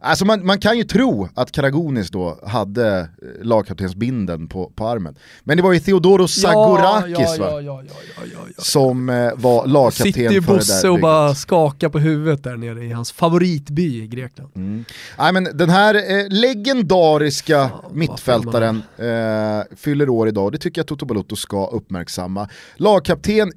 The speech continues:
Speaker 1: i alltså det kanske mest, nej, i och för sig, Danmark är ju där ändå.
Speaker 2: Frankrike, alltså.
Speaker 1: Men, eh, visst måste vi ändå hålla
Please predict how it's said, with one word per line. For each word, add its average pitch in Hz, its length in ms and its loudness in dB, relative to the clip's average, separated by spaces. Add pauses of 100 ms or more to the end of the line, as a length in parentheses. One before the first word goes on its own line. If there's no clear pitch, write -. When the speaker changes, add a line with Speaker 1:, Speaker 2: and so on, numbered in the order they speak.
Speaker 1:
i 220 400 2
alltså 135 640 0
det 113 140 -2
kanske 190 580 0
mest, - 760 -4 (320)
nej, 104 80 -14
i 95 40 -16
och - 20 -20
för - 80 -14
sig, 104 200 -8 (120)
Danmark 127 500 -6
är 127 40 -6
ju 139 120 -4
där 92 220 -4
ändå. 87 180 -6
Speaker 2:
Frankrike, 117 400 -10
alltså. - 320 -20 (220)
Speaker 1:
Men, 156 380 0
eh, 139 680 0 (400)
visst 151 260 2
måste 170 300 0
vi 202 60 2
ändå 139 180 2
hålla 156 460 2